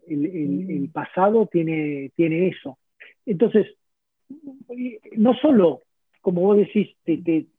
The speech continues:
Speaker 1: te alejás del, del mundo y te pones a trabajar en esos, en esos, en esos espacios, eh,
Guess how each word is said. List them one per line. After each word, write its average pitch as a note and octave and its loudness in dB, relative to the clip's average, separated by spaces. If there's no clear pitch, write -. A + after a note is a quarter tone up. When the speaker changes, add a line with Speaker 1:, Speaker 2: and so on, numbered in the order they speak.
Speaker 1:
te - -6
alejás F#3+ -2
del, E3 -6
del D#3 -4
mundo F3 0
y D3+ -2
te D3+ -6
pones E3 -8
a F3+ -2
trabajar F3 -2
en E3+ -6
esos, D#3+ -2
en D3+ -8
esos, E3 -4
en D#3+ -8
esos D3+ -6
espacios, G3 0
eh, C#4 -12